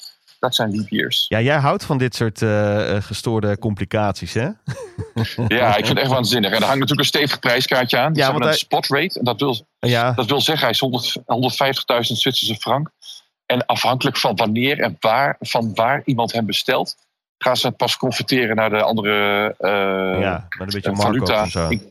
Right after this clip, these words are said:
Speaker 1: met, eh, met, eh, nou, dat weet ik niet. Met, zij vonden het juist een eerlijke methode.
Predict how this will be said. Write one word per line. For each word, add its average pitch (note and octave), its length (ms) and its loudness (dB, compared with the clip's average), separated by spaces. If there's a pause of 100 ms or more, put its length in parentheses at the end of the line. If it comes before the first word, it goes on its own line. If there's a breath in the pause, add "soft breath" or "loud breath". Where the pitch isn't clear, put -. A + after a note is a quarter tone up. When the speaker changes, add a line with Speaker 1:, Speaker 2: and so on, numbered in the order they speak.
(100)
Speaker 1:
met, G#2+ 240 -2
eh, G2+ 280 2 (880)
met, - 260 -4
eh, G#2+ 180 2 (100)
nou, C#3 260 2
dat A#2+ 140 0
weet G2+ 140 0
ik A2 100 -2
niet. G2+ 300 -4
Met, A2+ 480 -4
zij D3+ 180 0
vonden D#3+ 240 0
het C3 100 0
juist C3+ 180 0
een C3+ 60 2
eerlijke C#3 320 0
methode. C3 520 0